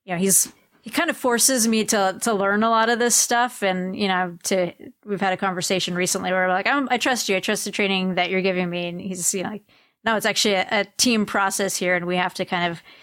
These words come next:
come to a consensus together and talk about recovery and adaptability and all that."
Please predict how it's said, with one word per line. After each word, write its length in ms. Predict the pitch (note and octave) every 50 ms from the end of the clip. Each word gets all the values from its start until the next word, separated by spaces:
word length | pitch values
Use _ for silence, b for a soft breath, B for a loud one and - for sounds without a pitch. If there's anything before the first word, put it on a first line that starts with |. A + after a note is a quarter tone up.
| B B B B
come 160 | A#3 A3 G#3
to 160 | - A3 G3
a 60 | F#3 F3
consensus 580 | - - G3 F3+ - G#3 G3+ F#3 - G3+ F3 -
together 500 | - F#3+ E3+ F3+ F#3 F#3 F#3+ F3+ F3+ F3
and 220 | E3+ F3 F3 -
talk 240 | - - F#3+ F#3 -
about 280 | F#3+ E3 F3+ F3 F3+ F3+
recovery 500 | F#3 - - F#3+ F3 E3+ F3 F3+ F3+ F3
and 80 | F3
adaptability 720 | F3+ E3 F3+ F3+ F3 - - F3 F3 F#3+ F#3 F3+ F3+ A3 A#3+
and 100 | A#3 F#3+
all 140 | F#3 F3 F3
that." 260 | F#3 F3+ F3+ -